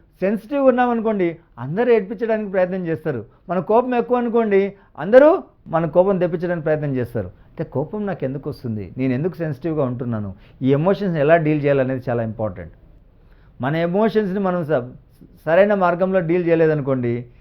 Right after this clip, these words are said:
ఎదుటి వాళ్ళ ఎమోషన్స్‌ని మనం ఏం డీల్ చేస్తాం? అందుకే మనకి ఎమోషన్స్ డీల్ చేయాలంటే అసలు నీ గురించి నీకు తెలుసుకోవాలి. నీ అవేర్‌నెస్ ఏంది, నీకు ఎప్పుడు కోపం వస్తుంది, ఎందుకు కోపం వస్తుంది?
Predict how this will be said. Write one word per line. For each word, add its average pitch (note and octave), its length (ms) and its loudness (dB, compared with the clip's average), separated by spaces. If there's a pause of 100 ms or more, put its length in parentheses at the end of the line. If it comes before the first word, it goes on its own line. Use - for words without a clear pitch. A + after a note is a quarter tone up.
(260)
ఎదుటి C3 280 -4
వాళ్ళ G3 300 4
ఎమోషన్స్‌ని E3+ 500 -2
మనం D3 220 -6
ఏం C#3+ 160 -6
డీల్ C#3+ 180 -8
చేస్తాం? C#3+ 340 -12 (920)
అందుకే B2 520 0 (280)
మనకి E3 240 2
ఎమోషన్స్ F#3+ 420 0
డీల్ F3+ 180 2
చేయాలంటే F#3+ 280 2
అసలు E3+ 240 0
నీ D3+ 180 2
గురించి D#3 240 -2
నీకు D#3+ 140 -4
తెలుసుకోవాలి. C3 600 0
నీ B2 120 0
అవేర్‌నెస్ D#3 580 2
ఏంది, A#2+ 300 -6 (800)
నీకు A#2+ 160 -4
ఎప్పుడు F3 220 0
కోపం D#3+ 280 0
వస్తుంది, A#2 360 -4
ఎందుకు D3 280 -2
కోపం D3+ 220 -2
వస్తుంది? A#2+ 400 -6